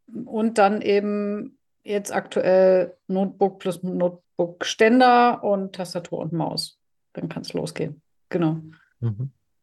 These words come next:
Speaker 2: Also dem stimme ich natürlich voll und ganz zu. Was mir gerade noch einfällt, was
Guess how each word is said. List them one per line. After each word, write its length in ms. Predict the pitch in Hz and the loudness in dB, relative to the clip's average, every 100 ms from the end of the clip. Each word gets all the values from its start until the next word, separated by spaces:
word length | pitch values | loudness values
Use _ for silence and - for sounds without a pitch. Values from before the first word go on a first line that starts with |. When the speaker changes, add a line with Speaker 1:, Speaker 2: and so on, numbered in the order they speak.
| _ | _
Speaker 2:
Also 220 | - 110 117 | -6 -4 -6
dem 520 | - - - 120 127 | -10 -18 -6 -4 -4
stimme 320 | - 127 127 | -2 -2 -2
ich 120 | 120 | -4
natürlich 400 | 127 120 127 120 | -8 -4 -4 -4
voll 220 | - 120 | 0 0
und 140 | - 135 | 2 -2
ganz 360 | 104 120 - | -2 -4 -8
zu. 380 | - 156 190 226 - - - _ | -2 0 2 0 -8 -20 -20 _
Was 280 | 120 127 - | -6 -6 -4
mir 280 | 139 143 151 | 0 2 2
gerade 360 | 127 131 123 123 | 0 0 0 -2
noch 140 | 120 | -4
einfällt, 720 | - 104 156 151 156 151 - | -4 -2 -2 0 0 0 -2
was 260 | 123 - | -8 -8